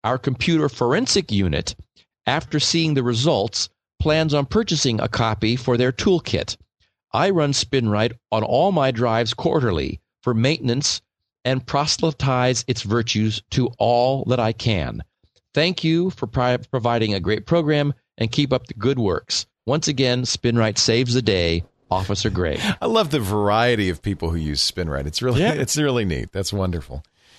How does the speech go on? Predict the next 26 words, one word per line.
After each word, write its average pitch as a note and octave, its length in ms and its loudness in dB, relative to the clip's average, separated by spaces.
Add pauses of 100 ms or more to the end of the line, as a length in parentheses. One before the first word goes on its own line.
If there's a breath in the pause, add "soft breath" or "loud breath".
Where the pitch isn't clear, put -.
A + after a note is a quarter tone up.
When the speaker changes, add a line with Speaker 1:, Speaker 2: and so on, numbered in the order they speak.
(340 soft breath)
Speaker 2:
SpinRite F#3 480 2
is F#3 120 4
available, G3+ 400 4
G C#3 200 0
R E3 120 4
C F#3 180 2
dot F#3+ 320 0
com. F#3+ 400 0
That's C#3+ 200 0
the - 80 -10
place E3 240 -2
to F3+ 100 -4
go, G3 120 -2
the C3 80 2
Gibson D#3+ 520 0
Research D3 840 -2 (120)
Corporation. - 960 -8 (760)
And, A#1 320 -6
uh, B1 280 -2
lots G#2 200 0
of E2+ 60 -4
other F#2+ 160 0
great E2 220 -4
free D#2+ 180 -6
stuff - 320 -6
there, G1+ 160 -6